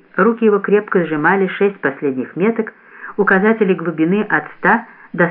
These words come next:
ста пятидесяти метров. Небывалый успех. Смущённые рекордсмены принимают поздравления журналистов, однако отвечать на их вопросы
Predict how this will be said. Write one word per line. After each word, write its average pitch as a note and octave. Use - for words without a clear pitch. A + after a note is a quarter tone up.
ста F#3
пятидесяти D#3+
метров. A#2
Небывалый F#3
успех. -
Смущённые A3+
рекордсмены G#3
принимают F#3+
поздравления D#3+
журналистов, D3
однако F#3
отвечать E3+
на G#3+
их G#3
вопросы G3